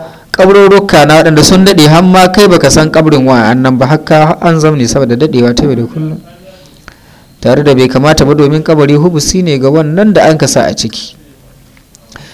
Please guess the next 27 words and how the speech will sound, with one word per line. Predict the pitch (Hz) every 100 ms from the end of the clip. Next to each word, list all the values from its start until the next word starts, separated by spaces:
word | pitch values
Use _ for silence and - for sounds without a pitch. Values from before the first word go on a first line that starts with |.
| - _ _ -
Da | 117
nifta | 135 147 - 131
kayi | 143 139
rashin | 143 139 127 127
lahiya | 131 131 135 127
bi | 123
amalil | 123 135 135 135 131 117
gina | 120 127 135 131 - - - - -
da | 120
gurace-gurace | 127 123 120 143 131 123 120 127
na | 135
wadata | 123 139 143 139 131
idh | 127
khamanta | - 127 127 127 123
ha | 120
lokacin | 120 123 120 123 120
da | 120
ka | 117
kaddara | - 147 123 123 120 120
su | 120
ga | 117
rayuwarka. | 117 113 117 113 - 113 - - - - - - _ - _ -
Haka | 131 - 117
ka | 139 139
kaddarta | 147 147 139 127 139 135
ma | 131
rayuwarka | 120 113 127 139 143 - 143